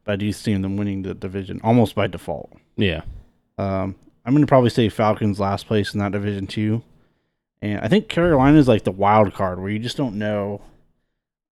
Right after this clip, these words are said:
Speaker 1: They're probably not gonna, they're probably gonna go, like, maybe, I don't know, fif-, five hundred the best. I don't know.
Speaker 2: Yeah, that's, that's what's, they added an extra game.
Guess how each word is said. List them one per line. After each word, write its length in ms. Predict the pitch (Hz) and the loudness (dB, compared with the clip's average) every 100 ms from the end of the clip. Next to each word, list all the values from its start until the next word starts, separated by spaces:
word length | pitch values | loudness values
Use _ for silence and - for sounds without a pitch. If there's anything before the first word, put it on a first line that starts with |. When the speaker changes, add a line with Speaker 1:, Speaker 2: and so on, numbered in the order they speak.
| _ _ | _ _
Speaker 1:
They're 80 | 110 | -4
probably 260 | 156 160 139 | 0 4 4
not 220 | 135 110 | 2 -2
gonna, 360 | 117 107 101 98 | -2 -2 -4 -6
they're 140 | 120 | -8
probably 280 | - 160 143 | 2 2 4
gonna 240 | 120 113 | 4 2
go, 200 | 101 107 | 2 0
like, 260 | 101 98 - | 0 -4 -4
maybe, 480 | 110 110 107 101 101 - _ _ _ _ _ _ _ _ _ _ | 0 0 0 -2 -6 -10 _ _ _ _ _ _ _ _ _ _
I 60 | 101 | -10
don't 80 | 90 | -10
know, 240 | 71 95 _ _ | -10 -12 _ _
fif-, 200 | 117 107 - | -8 -8 -10
five 280 | 107 98 - | -6 -4 -4
hundred 440 | 98 98 101 107 - _ _ _ | -4 -4 -6 -10 -14 _ _ _
the 80 | 101 | -12
best. 400 | 101 98 101 - | -6 -4 -4 -8
I 60 | 101 | -10
don't 160 | 92 | -8
know. 200 | 87 87 - _ _ _ _ _ _ _ _ _ _ _ _ | -10 -12 -16 _ _ _ _ _ _ _ _ _ _ _ _
Speaker 2:
Yeah, 80 | 123 | -2
that's, 180 | 113 131 143 - | -2 -6 -12 -14
that's 200 | 135 - | -16 -10
what's, 300 | 170 - - _ _ _ _ | -10 -10 -16 _ _ _ _
they 60 | |
added 300 | 101 139 156 | -6 -2 -2
an 140 | 143 127 | -2 -4
extra 240 | 120 - | -6 -8
game. 460 | 98 92 90 90 | -10 -10 -8 -10